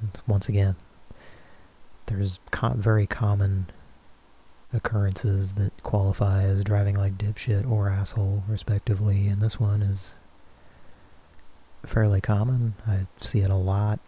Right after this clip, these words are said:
these days in Kansas City on the highway. They're in their company truck and had to have been going at least a hundred miles per hour and doing the weave through traffic thing.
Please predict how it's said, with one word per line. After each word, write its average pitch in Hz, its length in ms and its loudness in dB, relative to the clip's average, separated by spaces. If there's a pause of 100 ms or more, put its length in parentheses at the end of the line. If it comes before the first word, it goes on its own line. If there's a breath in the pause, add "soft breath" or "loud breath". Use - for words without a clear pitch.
(220)
these 98 240 -2
days 107 400 0
in 104 160 -2
Kansas 101 400 -2
City 113 300 0
on 104 120 0
the 95 60 0
highway. 117 360 0 (1700 loud breath)
They're 101 380 0
in 98 100 2
their 95 160 0
company 101 420 2
truck 104 440 0 (1120 loud breath)
and 95 680 0 (140)
had 160 320 -2
to 123 100 4
have 98 120 4
been 98 140 4
going 98 280 4
at - 120 0
least 101 220 0
a 101 60 2
hundred 101 460 2
miles 104 280 2
per 98 200 0
hour 95 380 2 (460 loud breath)
and 98 160 0
doing 101 340 4
the 98 100 4
weave 98 480 2
through 101 320 2
traffic 101 560 0
thing. 101 420 0